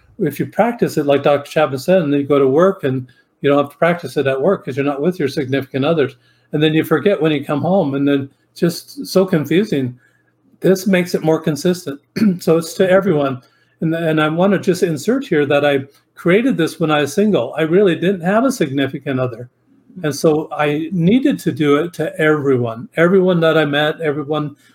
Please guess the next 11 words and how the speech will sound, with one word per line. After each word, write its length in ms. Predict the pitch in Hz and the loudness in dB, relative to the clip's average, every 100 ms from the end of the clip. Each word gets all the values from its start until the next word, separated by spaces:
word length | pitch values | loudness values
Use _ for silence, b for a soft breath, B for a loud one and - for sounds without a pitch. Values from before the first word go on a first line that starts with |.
| b _ | b _
everyone 400 | 170 185 214 185 | 0 2 2 0
possible, 600 | 175 165 170 165 147 160 - | 0 -2 -2 -2 0 0 0
or 260 | 156 180 - | -2 -2 0
every 320 | 175 175 160 - | 0 2 0 0
opportunity 720 | 165 160 147 - 175 147 143 | 0 0 -4 -2 -2 0 0
I 80 | 139 | 0
saw 200 | 143 147 | 0 0
to 120 | 139 | 0
love 320 | 139 151 151 | 2 2 2
in 140 | 147 143 | 0 -2
that 320 | 139 143 | -2 -2